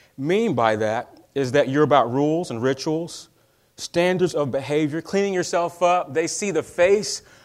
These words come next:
of religion as pastors, priests, and the institutions in which they oversee.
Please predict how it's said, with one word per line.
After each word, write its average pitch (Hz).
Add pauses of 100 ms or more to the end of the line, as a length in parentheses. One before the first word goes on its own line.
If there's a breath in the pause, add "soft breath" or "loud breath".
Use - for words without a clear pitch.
(200 soft breath)
of 165
religion 165
as 156
pastors, 175
priests, 185
and 147
the 143
institutions 175 (400 soft breath)
in 151
which 180
they 156
oversee. 160